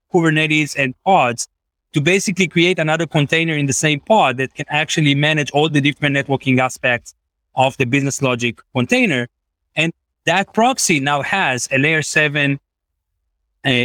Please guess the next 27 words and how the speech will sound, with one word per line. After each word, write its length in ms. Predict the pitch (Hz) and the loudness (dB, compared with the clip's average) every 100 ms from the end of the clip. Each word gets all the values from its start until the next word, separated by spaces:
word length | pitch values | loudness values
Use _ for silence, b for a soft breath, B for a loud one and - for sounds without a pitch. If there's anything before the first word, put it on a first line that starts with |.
| 120 | 0
a 120 | 123 | 0
networking 680 | 139 165 170 - 147 139 139 - | 0 0 0 2 0 0 -2 0
layer 640 | 127 143 208 165 120 117 - _ _ _ | 2 4 2 0 -2 -4 -10 _ _ _
that 200 | 139 139 | -4 -2
basically 460 | 151 160 - 151 160 | -2 0 0 0 0
can 340 | - 143 135 - _ | 0 0 0 -2 _
be 360 | 117 131 127 113 - | 0 2 2 0 -2
handled 340 | 180 180 165 | -2 0 0
and 120 | 127 | 0
managed 520 | 147 180 175 160 - | 0 0 0 -2 -4
and 200 | 139 127 139 | -2 -2 0
add 300 | 143 147 120 | -2 -2 -2
value 320 | 139 143 131 | -4 -2 -6
to, 260 | - 131 98 _ | 0 0 0 _
right? 220 | 135 170 - | -4 -2 -2
That 180 | 180 208 | -2 0
was 160 | 202 | 0
the 100 | 156 | -2
first 300 | - 151 151 | -2 0 0
step, 260 | - 135 131 _ _ _ _ 139 | 0 -2 -4 _ _ _ _ -2
moving 380 | 170 180 185 | 0 0 -4
from 500 | 190 170 160 156 151 - _ _ - | -2 2 2 2 -2 -6 _ _ -4
that 280 | 139 139 - | -2 -2 -2
Netflix 440 | 151 175 - 208 - | -2 -2 0 0 2
O 120 | 190 | 2
S 160 | 170 - | 2 0
S 400 | 143 143 - | 0 -2 -6